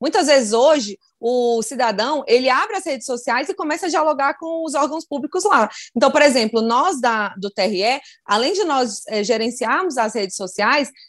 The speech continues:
eh, nós colocamos a ouvidoria pra também ter esse contato. Porque é essencial, porque a ouvidoria também conhece os diversos, eh,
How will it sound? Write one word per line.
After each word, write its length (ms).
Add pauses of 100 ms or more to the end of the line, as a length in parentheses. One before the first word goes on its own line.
(120)
eh, 160
nós 180
colocamos 540
a 180
ouvidoria 680 (280)
pra 120
também 300
ter 120
esse 200
contato. 560 (220)
Porque 160
é 80
essencial, 480
porque 140
a 20
ouvidoria 360
também 280
conhece 340
os 140
diversos, 540 (300)
eh, 500